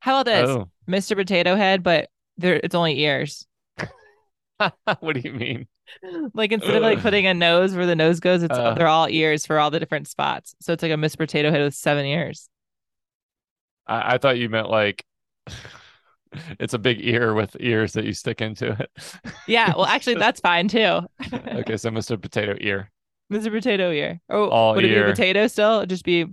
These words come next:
Speaker 1: Mister Ear.
Speaker 2: I,
Speaker 1: <laughs>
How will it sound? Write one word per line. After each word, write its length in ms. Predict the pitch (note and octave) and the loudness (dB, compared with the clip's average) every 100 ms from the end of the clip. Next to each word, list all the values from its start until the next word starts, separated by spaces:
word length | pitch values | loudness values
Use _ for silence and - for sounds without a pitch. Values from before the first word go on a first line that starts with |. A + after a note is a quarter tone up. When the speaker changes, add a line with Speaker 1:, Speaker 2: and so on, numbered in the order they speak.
| - _ | -14 _
Speaker 1:
Mister 280 | F#3 - E3 | -4 0 0
Ear. 400 | E3 F3+ C#3 D3+ _ _ _ _ _ _ _ _ _ _ _ _ A2 | 2 0 -2 -6 _ _ _ _ _ _ _ _ _ _ _ _ -4
Speaker 2:
I, 140 | B2 B2+ - - - _ | -4 -6 -12 -20 -20 _
Speaker 1:
<laughs> 240 | B3 B3 | -4 -4